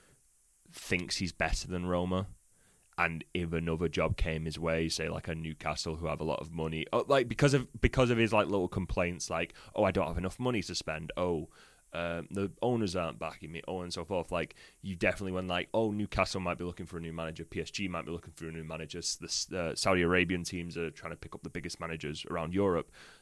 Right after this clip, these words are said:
that there, there, there is a definite chance that his head could be turned and he could just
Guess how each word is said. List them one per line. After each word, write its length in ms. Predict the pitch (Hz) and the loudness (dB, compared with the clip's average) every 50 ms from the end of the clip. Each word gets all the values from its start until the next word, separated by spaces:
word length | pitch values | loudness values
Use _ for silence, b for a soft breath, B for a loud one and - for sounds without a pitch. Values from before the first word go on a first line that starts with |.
| B B | B B
that 260 | 95 92 85 - - - - - - - - - - - - - - - - 92 | -2 0 0 -2 -4 -8 -16 -20 -20 -20 -20 -20 -20 -20 -20 -20 -20 -18 -8 -4
there, 200 | 95 92 92 92 - | 0 0 0 0 0
there, 200 | - 90 90 90 | 0 0 2 2
there 180 | 85 85 90 90 | 2 2 2 2
is 120 | 92 87 | 2 2
a 60 | 92 82 | 0 -2
definite 480 | - - 101 82 - - 92 85 - | 0 0 0 0 0 -2 -4 -4 -4
chance 260 | - 87 85 85 85 | -2 -2 -2 -2 -4
that 140 | - - - | -4 -6 -6
his 80 | - - | -6 -8
head 320 | - - - 87 - - | -4 -2 0 0 0 0
could 160 | - 92 - | -4 -4 -4
be 100 | - 85 | -4 -6
turned 320 | 80 - - 82 78 78 76 | -6 -6 -4 -4 -4 -4 -4
and 100 | 78 80 | -4 -6
he 80 | 80 | -6
could 200 | 73 - 90 76 | -6 -8 -8 -6
just 320 | - 85 80 - - - | -6 -4 -4 -4 -6 -8